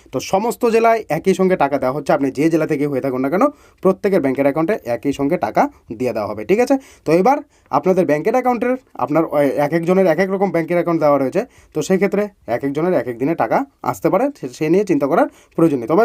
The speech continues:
ম্যাক্সিমাম দেখা যায় যে এইটটি থেকে নাইনটি পার্সেন্ট মহিলাই কিন্তু একদিনই টাকা পেয়ে যায়। এবার বাকি যে সমস্ত মহিলারা সমাধান করেছে বা নতুন করে আবেদন করেছে অথবা অন্যান্য কারণবশত কিন্তু তাদের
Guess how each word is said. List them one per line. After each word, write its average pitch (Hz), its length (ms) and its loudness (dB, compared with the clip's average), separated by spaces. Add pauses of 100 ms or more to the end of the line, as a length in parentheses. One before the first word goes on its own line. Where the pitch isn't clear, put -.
ম্যাক্সিমাম 202 400 0
দেখা 170 160 0
যায় 190 160 2
যে 277 60 4 (420)
এইটটি 165 220 0
থেকে 214 200 2
নাইনটি 175 240 0
পার্সেন্ট 214 300 0
মহিলাই 160 300 4
কিন্তু 202 160 2 (300)
একদিনই 147 380 -2
টাকা 113 220 -2
পেয়ে 104 180 -4
যায়। 98 120 -6 (380)
এবার 139 140 0 (100)
বাকি 139 220 2 (120)
যে 165 140 2
সমস্ত 165 280 0
মহিলারা 156 300 -2
সমাধান 131 340 -2
করেছে 147 260 -2 (400)
বা 147 140 4
নতুন 151 220 -4
করে 156 160 0
আবেদন 139 260 0
করেছে 143 240 -2 (200)
অথবা 143 220 2 (380)
অন্যান্য 208 280 2 (120)
কারণবশত 180 480 0
কিন্তু 202 200 0
তাদের 190 200 0